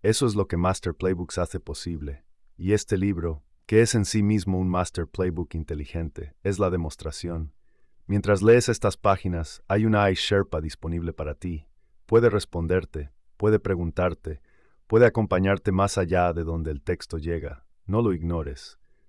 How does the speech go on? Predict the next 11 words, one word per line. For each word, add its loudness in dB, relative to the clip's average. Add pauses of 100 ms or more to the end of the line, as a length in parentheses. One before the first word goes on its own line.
(120)
Esa 2
conversación 0
es 0
la 2
diferencia -2
entre -8
consumir -4
este -6
libro -6
y -8
usarlo. -10